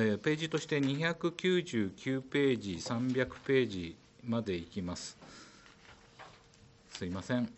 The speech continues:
えーと、地元の関係なもんですから、えーと、日高遺跡保存事業、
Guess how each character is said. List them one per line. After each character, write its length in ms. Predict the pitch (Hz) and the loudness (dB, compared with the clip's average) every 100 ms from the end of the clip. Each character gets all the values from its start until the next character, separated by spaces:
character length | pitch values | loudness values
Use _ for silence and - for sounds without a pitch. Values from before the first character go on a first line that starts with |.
| - | -4
え 380 | 101 95 95 90 | -2 0 -4 -4
ー 60 | |
と、 380 | - 98 98 95 | -2 0 0 -2
地 100 | 92 | -2
元 240 | 104 107 123 | -2 0 0
の 120 | 120 | 0
関 200 | 127 127 | 0 0
係 140 | 131 | 2
な 100 | 131 | 2
も 140 | 131 135 | 2 4
ん 60 | |
で 80 | 117 | 2
す 60 | - | 2
か 100 | 98 | -2
ら、 140 | 95 - | -2 -2
え 320 | 104 104 - | 0 0 0
ー 40 | |
と、 100 | 220 | -2
日 140 | 190 139 | -2 0
高 180 | 175 226 | 0 0
遺 60 | |
跡 200 | 233 220 | -2 -4
保 100 | 131 | -2
存 180 | 123 143 | -2 -2
事 100 | 151 | 0
業、 260 | 135 101 | 2 2